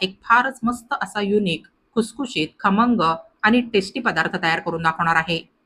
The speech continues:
अळूच्या पानांची अळूवडी ही तर आपण नेहमीच बनवून खात असतो,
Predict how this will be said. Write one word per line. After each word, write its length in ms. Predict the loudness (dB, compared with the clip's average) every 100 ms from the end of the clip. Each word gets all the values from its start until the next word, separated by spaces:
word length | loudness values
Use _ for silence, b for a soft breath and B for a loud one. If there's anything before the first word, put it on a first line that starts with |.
| _ _ -16 2
अळूच्या 300 | 2 2 0
पानांची 480 | 0 0 -2 -4 -2
अळूवडी 380 | 2 2 2 2
ही 180 | 2 2
तर 100 | 2
आपण 280 | -2 0 2
नेहमीच 320 | 4 4 2
बनवून 240 | -2 -4 -6
खात 200 | -6 -6
असतो, 280 | -6 -4